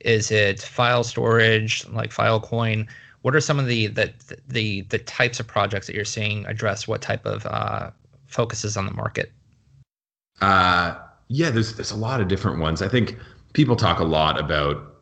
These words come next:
Speaker 2: uh, scalability, um, and, uh, and that's just, you know, an incredibly common thing that people are trying to address. So I think that's a big one. Um, you know, on the, on the privacy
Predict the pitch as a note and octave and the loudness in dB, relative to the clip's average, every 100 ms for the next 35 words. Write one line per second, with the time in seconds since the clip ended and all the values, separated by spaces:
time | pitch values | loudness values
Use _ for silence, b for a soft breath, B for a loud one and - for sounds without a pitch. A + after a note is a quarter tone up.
0 | - C#2+ C2+ C2 - - - F#2 D#2 D2 | -6 -4 -4 -6 -10 -6 -2 2 2 2
1 | D2 D2+ E2+ F#2+ - b b b F2 D#2+ | 2 2 0 -2 -10 b b b 0 2
2 | D2 C#2 C#2+ - _ G2+ F2 D#2+ D2+ D2 | 2 -2 -10 -16 _ 0 0 0 -2 -2
3 | C#2+ F#2+ G2+ E2+ - E2+ - - - F2+ | -2 -2 0 0 -2 -6 -6 -8 -8 -6
4 | C#2+ C#2 - B1+ - _ - G#2+ - F2 | -4 -6 -10 -14 -14 _ -6 -2 2 0
5 | D#2 D#2 D2 D#2 D2+ D2 D2 C2+ D#2 D2+ | 0 -4 -4 -4 -4 -6 -6 -4 -2 -2
6 | D2 C#2+ C2+ D2+ C#2 - - B B - | -2 -2 0 0 0 -4 -12 B B 2
7 | B2 A2 F#2+ - E2+ F#2 F2 E2+ E2 E2 | 4 4 2 0 -2 0 0 0 -2 -4
8 | B B - D#2 D2+ C#2+ C#2+ - - A#2 | B B -8 -2 -2 -2 -8 -8 0 2
9 | G2 G2+ G2 F#2 E2+ D#2+ - - F2+ D#2 | 2 2 2 4 2 0 -6 -10 -6 -6
10 | - G2+ G2 G#2 G#2+ G#2+ | -2 0 2 0 -2 -4